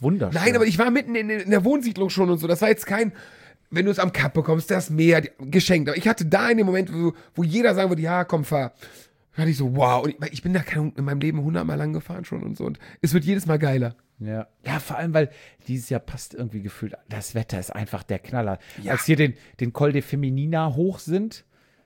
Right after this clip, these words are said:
Speaker 1: da war echt Trikot auf, ne? Die Sonne steht
Speaker 2: Mhm.
Speaker 1: da auf den Felsen,
Speaker 2: Schön.
Speaker 1: die strahlt ab, die Sonne strahlt von links, der Felsen von rechts. Also du musst echt mit offenem Trikot, alle haben Trikot aufgemacht, am Schwitzen,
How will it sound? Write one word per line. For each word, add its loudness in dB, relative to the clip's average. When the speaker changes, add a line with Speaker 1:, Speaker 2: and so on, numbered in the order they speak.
Speaker 1:
da -4
war 2
echt -6
Trikot -4
auf, -2
ne? 2
Die -4
Sonne 0
steht -2
Speaker 2:
Mhm. -4
Speaker 1:
da 4
auf -2
den 2
Felsen, -2
Speaker 2:
Schön. -14
Speaker 1:
die -12
strahlt 2
ab, -6
die -4
Sonne 4
strahlt 2
von 2
links, 0
der 2
Felsen 0
von 0
rechts. -2
Also 4
du 6
musst 4
echt 0
mit -2
offenem 0
Trikot, -2
alle 0
haben 0
Trikot -4
aufgemacht, -4
am -4
Schwitzen, -6